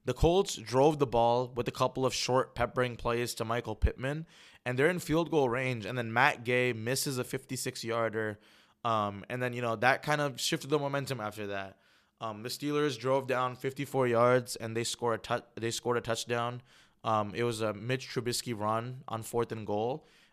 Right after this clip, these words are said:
Um, and then Chris Boswell ends up missing the P A T. Um, a-, again, you know, that's probably the only good drive of offense <laughs> that the Steelers really had. Um, be-, and then, uh, but again, things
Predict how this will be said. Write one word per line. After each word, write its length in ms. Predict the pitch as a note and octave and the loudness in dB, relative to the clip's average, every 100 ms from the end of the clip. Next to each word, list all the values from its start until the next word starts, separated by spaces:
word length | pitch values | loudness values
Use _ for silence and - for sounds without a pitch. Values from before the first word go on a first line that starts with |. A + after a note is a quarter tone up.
| - | 0
Um, 240 | A2+ A2 | 2 2
and 100 | A#2 | -2
then 60 | A#2 | -4
Chris 220 | C3+ A#2 | -4 -4
Boswell 460 | G#2 A#2 A#2+ B2 | 2 4 4 2
ends 120 | A#2 A#2 | 0 0
up 100 | G#2+ | -2
missing 320 | A#2 - A2+ | -4 -4 -6
the 80 | G#2+ | -8
P 200 | - A2+ | -4 -4
A 100 | G2+ | -4
T. 400 | - A2+ G2+ G2+ _ _ _ - | -6 -8 -8 -12 _ _ _ -10
Um, 500 | G#2+ G#2 G2+ G2 F#2 F2 _ _ _ _ _ _ _ _ _ _ - | -2 0 -2 -6 -12 -20 _ _ _ _ _ _ _ _ _ _ 0
a-, 120 | C#3+ C#3 | 0 2
again, 300 | C#3+ D3+ A#2+ | 2 2 0
you 140 | A2 | -2
know, 220 | B2 A2 - - | -2 -4 -8 -14
that's 640 | A#2+ C3 D#3 - - - - | 0 4 4 2 -8 -12 -4
probably 340 | C3 C3 D3 | 0 0 0
the 120 | C3+ | -2
only 360 | - A#2 B2 C3 | -4 -6 -8 -8
good 280 | A2 A#2+ G#2+ | -4 -4 -4
drive 420 | G2 G#2+ A2 A#2 | -2 0 2 0
of 100 | G#2+ | -2
offense 680 | - G#2 - A#2+ C3 C3 - _ _ _ | 0 -2 -2 -6 -6 -8 -10 _ _ _
<laughs> 60 | - | -2
that 120 | G#3 | -2
the 60 | G3+ | 0
Steelers 400 | - D#3+ D3+ D3+ | -2 0 0 0
really 220 | C3+ C#3 | -2 0
had. 340 | A#2+ A2+ G#2+ G#2 - - _ - | 2 2 0 -6 -20 -20 _ 0
Um, 360 | A2+ G#2+ G#2 | 2 2 0
be-, 200 | B2 D3 | -2 0
and 220 | C3 C#3+ | 0 0
then, 180 | D#3+ D3 G#2 - | 0 -2 -6 -8
uh, 40 | |
but 320 | B2 D3+ C#3+ - | 0 0 0 -2
again, 240 | C3+ C3+ G#2+ | 2 2 2
things 440 | C3 E3 F3 - | 0 0 0 -2